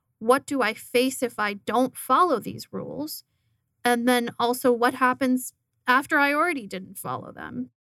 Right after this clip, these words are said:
A lot of these documents are twenty pages, sixty pages.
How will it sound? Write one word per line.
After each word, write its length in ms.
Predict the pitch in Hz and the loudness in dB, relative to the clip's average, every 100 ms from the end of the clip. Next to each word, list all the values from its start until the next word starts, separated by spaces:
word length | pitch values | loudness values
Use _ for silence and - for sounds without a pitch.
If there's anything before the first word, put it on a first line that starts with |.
| _ _ - | _ _ 0
A 80 | 254 | 2
lot 180 | 277 | 4
of 80 | 349 | 2
these 140 | 302 277 | -2 0
documents 460 | 269 269 294 277 | -2 0 -2 -2
are 160 | 233 226 _ _ _ | -4 -8 _ _ _
twenty 380 | - - 262 302 | -12 -4 0 0
pages, 460 | 320 311 320 311 | -2 -6 -6 -8
sixty 480 | - - 254 - 294 | -10 -10 -12 -10 -10
pages. 540 | 294 302 302 302 302 | -8 -8 -6 -6 -8